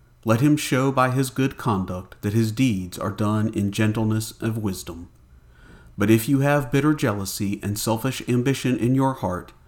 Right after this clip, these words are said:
don't boast and don't lie against the truth.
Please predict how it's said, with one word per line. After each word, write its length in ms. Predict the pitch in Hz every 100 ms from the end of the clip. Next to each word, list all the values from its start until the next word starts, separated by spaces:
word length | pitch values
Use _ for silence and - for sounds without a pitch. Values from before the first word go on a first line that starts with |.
| - - -
don't 300 | 107 107 -
boast 460 | 110 82 - - - - 101
and 160 | 104
don't 300 | 110 110 107
lie 260 | 131 135 107
against 480 | 95 95 95 - -
the 80 |
truth. 480 | 98 - 107 90 -